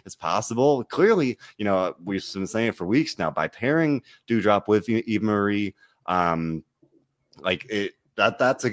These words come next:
again, it's a, it's a good spot to be in. It, it's a prominent spot for a newcomer to the main roster, so I think that's a good thing. Um, so, you know, they, maybe they do wanna kind of get her established like that.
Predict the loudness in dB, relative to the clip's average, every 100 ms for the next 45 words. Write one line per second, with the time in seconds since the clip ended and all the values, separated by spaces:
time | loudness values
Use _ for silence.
0 | -2 -2 -2 -2 -6 -4 -4 -4 2 2
1 | 2 4 4 2 -6 -2 0 2 0 -2
2 | -4 -4 -6 -6 -8 -8 -6 -2 0 0
3 | -2 -2 0 0 -2 -2 -4 -6 -4 -4
4 | -6 -6 -10 -10 -14 _ -10 -6 -6 -4
5 | -4 -6 -8 -10 -4 -2 -2 -4 -8 -8
6 | -8 -8 -6 -4 -4 -8 -16 -20 -6 -2
7 | 0 -2 -6 -10 -14 _ _ -8 0 0
8 | 0 -4 -4 -4 -6 -8 -6 -4 -6 -10
9 | _ _ _ _ -6 0 2 2 2 0
10 | 0 -2 -4 -4 -4 -6 -10 -16 -2 0
11 | 2 0 -2 0 0 0 -2 -4 -2 2
12 | 2 0